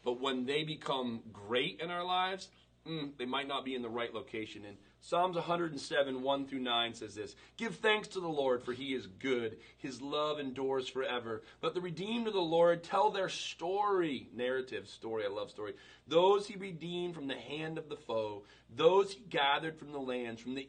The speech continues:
east and the west and the north and the south. Some wandered in the desert, wasteland, finding a way to the city where they could settle.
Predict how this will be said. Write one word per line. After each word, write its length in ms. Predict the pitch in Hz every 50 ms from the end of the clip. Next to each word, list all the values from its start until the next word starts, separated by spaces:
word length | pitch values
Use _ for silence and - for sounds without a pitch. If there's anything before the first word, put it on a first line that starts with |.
| - 185
east 300 | 185 185 180 170 - -
and 140 | 143 143
the 60 | 139 131
west 500 | 120 117 143 139 131 123 - - - 127
and 120 | 120 120
the 60 | 120
north 480 | 120 120 120 135 139 143 143 143 - -
and 140 | 127 127 123
the 40 |
south. 460 | 117 - - 123 117 110 107 101 101 - _ - - - - _
Some 320 | - - 214 202 196 190
wandered 460 | 170 170 170 175 175 180 185 175 165 170
in 60 | 170
the 60 | 170
desert, 560 | 156 131 131 139 131 123 107 117 113 110 - 110
wasteland, 720 | 113 135 147 147 151 - - 127 127 127 123 120 117 - - -
finding 500 | 175 175 185 185 185 185 180 175 165 160
a 60 | 147
way 260 | 139 139 143 143 147
to 60 | 139 131
the 100 | 131 120
city 380 | - - - 139 131 127 127
where 180 | 120 120 117 117
they 160 | 117 120 117
could 180 | 117 - 104 -
settle. 400 | - - 113 110 104 101 98